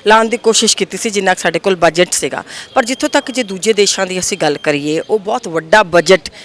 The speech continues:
ਇੱਕ ਤਾਂ ਆਪਣੇ ਮੈਡੀਕਲ 'ਤੇ ਕੱਢਦੇ ਹੈਗੇ ਆ, ਖਾਸ ਕਰਕੇ ਹੈਲਥ ਨੂੰ ਲੈ ਕੇ ਡਿਵੋਟ ਕਰਦੇ ਆ, ਦੂਜਾ ਸਪੋਰਟਸ ਨੂੰ ਬਹੁਤ ਵੱਡਾ ਜਿਹੜਾ, ਅ, ਬਜਟ ਉਹ ਕੱਢਦੇ ਆ, ਕਿਉਂਕਿ ਜੇ ਉੱਥੇ ਦੇਖਿਆ ਜਾਏ ਤਾਂ ਤਿੰਨ ਤਿੰਨ ਸਾਲ ਦੇ ਬੱਚੇ ਪੂਲ 'ਚ ਸੁੱਟ ਦਿੱਤੇ ਜਾਂਦੇ ਆ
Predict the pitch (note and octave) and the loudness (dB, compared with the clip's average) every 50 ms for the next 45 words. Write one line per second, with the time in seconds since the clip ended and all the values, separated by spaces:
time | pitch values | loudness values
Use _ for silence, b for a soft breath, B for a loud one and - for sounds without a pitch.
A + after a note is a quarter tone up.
0 | B B B B B B A3 - - B3+ A#3+ A#3+ A#3 A#3 A3+ A3+ - - - G2+ | B B B B B B -2 0 2 4 4 6 6 4 2 0 -2 -4 -2 -2
1 | F3 F#3 - G3+ G3 G3 G3 F#3+ F#3+ F#3 F#3 F3+ G3+ - A3 G#3 G3+ G3 F#3+ - | -2 -2 -2 0 0 2 2 2 2 2 0 0 0 2 2 4 4 4 2 0
2 | - - F3 - E3 D3 D#3 D#3 F3 F3 D#3+ D#3+ D#3+ E3 E3 E3 E3 D#3+ F3 E3+ | -2 -4 0 0 0 0 2 2 0 0 0 2 2 4 4 4 2 2 0 -2
3 | - - - F3+ E3+ D#3+ - F3+ E3 - F3 D3+ F3 F3+ F3+ - - G3+ F#3+ F3+ | -2 0 2 2 2 2 2 -2 -4 -4 -2 2 2 2 2 2 0 0 2 4
4 | E3 D3+ C#3+ - - D3+ D3+ E3 E3 E3 D#3+ - - D#3+ C#3+ C#3 B2 - C#3+ D3+ | 4 2 2 2 0 0 2 2 2 2 2 0 2 2 2 2 0 -2 -4 -4
5 | - B B B B A3+ B3 B3 G#3+ C#4 C4+ - - - A#3 A3+ A#3 A#3+ - - | -6 B B B B -4 -2 2 4 4 4 2 2 2 6 6 6 6 4 2
6 | G#3+ B3 A3+ E3+ D#3+ F3 G#3 A3+ - F#3+ E3 E3 D#3 D3+ E3 E3+ D#3+ D#3+ D#3+ D#3+ | 0 -2 0 2 2 2 2 2 2 -2 -6 -4 -2 0 0 0 0 0 0 0
7 | D#3+ D#3+ - - - - - - - - E3+ D#3 F3 E3 D#3 F#3 - - - - | 0 0 -2 -4 -8 -18 -18 -8 -4 -4 0 2 2 2 2 0 -2 -2 -4 -4
8 | G3+ - - D#3+ D3+ D#3 - F3 D3+ D3+ E3+ - - A3 - - A3+ A3 F#3+ G#3 | -4 -2 -2 -2 -2 -2 -2 0 0 0 0 0 0 -2 -2 -2 -6 -2 2 2
9 | A3 G#3+ - B3 A3+ G#3 G3+ - - G#3+ G#3 G#3 G#3 - A#3 - C4 A#3+ A#3+ - | 2 4 4 2 0 0 0 2 2 2 4 2 2 2 0 0 0 -2 -2 -2
10 | C4+ C4 A3+ - A3+ G3 F#3+ G3 G#3 F3+ F#3+ G3 - G#3+ G#3 G#3 - G#3+ A3 A3 | -2 -2 0 2 4 4 4 4 2 0 -2 -2 0 0 0 0 0 -2 -2 -2
11 | - - - G#3+ G3+ G3 G#3 A3+ - - A3 F#3+ F#3+ F3+ F3+ E3+ G3 - - | -2 -2 -2 -2 0 4 4 4 4 4 4 4 4 4 4 4 2 2 2